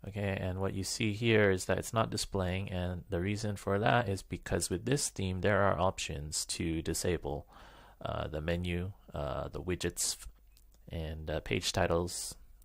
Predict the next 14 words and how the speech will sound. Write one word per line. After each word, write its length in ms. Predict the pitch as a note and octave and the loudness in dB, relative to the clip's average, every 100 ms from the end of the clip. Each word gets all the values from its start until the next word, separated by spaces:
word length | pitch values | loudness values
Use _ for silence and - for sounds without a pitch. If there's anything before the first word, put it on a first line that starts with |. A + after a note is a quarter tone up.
| - | -12
comments. 420 | - D2+ C#2+ - | -4 -4 -4 -4
So 320 | - - F#2+ F#2+ | -2 0 0 2
over 160 | F#2+ | 0
here 360 | F2 G2+ G2 F2 - - - - | 2 2 2 0 -12 -20 -16 -8
we'll 120 | E2+ | -2
want 180 | E2+ D#2+ | -2 -4
to 80 | |
check 300 | - - D2 - | -6 -4 -4 -4
Enable 340 | E2+ D#2 E2 | -6 -4 -4
Site 240 | - F2 | -4 -6
Header 180 | G#2 A#2 | -2 -2
and 320 | B2+ E2+ E2+ | -2 -4 -6
Top 280 | - D#2+ - | -6 -6 -4
Menu, 340 | E2 D2+ - | -6 -8 -8